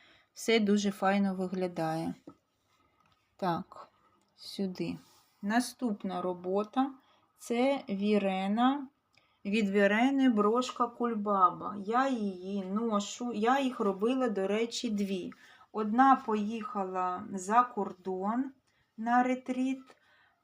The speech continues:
а іншу я ношу. Ось у мене сукня така сіра. І на цій сірій сукні я вдягаю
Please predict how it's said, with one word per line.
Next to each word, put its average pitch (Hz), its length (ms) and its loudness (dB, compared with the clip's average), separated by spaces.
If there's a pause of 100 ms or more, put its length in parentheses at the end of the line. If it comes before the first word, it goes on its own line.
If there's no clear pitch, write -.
(100)
а 214 480 6
іншу 277 600 -2
я 226 280 6
ношу. 196 540 2
Ось 240 280 2
у - 20 6
мене 202 320 6
сукня 247 680 4 (100)
така 254 320 4
сіра. 269 560 0 (1600)
І 240 220 4
на 196 220 6
цій 208 240 -2
сірій 202 420 0
сукні 240 580 2
я 233 300 8 (720)
вдягаю 214 800 6